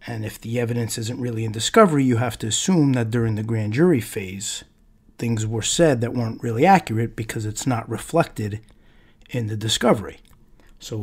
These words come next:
it leads you to believe that in order to get the indictment, to secure the indictment,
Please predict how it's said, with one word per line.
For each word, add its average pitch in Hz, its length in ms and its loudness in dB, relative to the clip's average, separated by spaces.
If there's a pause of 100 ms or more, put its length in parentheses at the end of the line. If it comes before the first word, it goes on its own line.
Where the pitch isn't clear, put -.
it 113 100 -4
leads 113 240 -2
you 110 80 -4
to 110 140 -8
believe 113 500 -2
that 110 200 -6
in 117 60 -2
order 110 200 -2
to 110 60 -6
get 123 280 2
the 117 200 2
indictment, 107 520 -6
to 104 180 -8
secure - 420 2
the 156 140 2
indictment, 107 520 -4